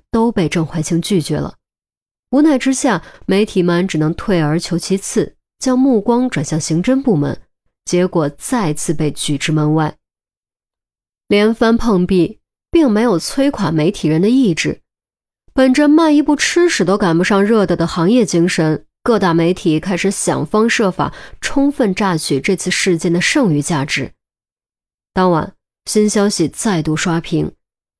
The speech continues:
拍卖会将在本市的拍卖行举行，日期定在后天。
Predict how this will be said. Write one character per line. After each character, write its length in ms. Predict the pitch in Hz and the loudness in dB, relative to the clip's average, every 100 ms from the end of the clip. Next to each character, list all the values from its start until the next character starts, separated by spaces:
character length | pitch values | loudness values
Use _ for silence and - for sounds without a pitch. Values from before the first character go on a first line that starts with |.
| _ | _
拍 140 | - | 0
卖 160 | 302 285 | 2 2
会 300 | 262 262 190 | 2 2 2
将 160 | 233 254 | 0 0
在 140 | 247 | -2
本 300 | - 156 147 | -2 -2 -2
市 160 | - - | -4 -4
的 120 | 160 | -4
拍 300 | - - 240 | -4 -4 -2
卖 160 | 233 | 0
行 280 | 170 139 147 | -2 -2 0
举 140 | 185 147 | 0 -2
行， 320 | - 151 - _ _ _ _ | 0 -2 -4 _ _ _ _
日 220 | 196 190 | 0 2
期 280 | 175 - 190 | 2 0 0
定 220 | 180 175 | 0 -2
在 140 | 156 160 | 0 -2
后 340 | - 269 233 | -4 -2 -2
天。 320 | 160 - - | -2 -4 -6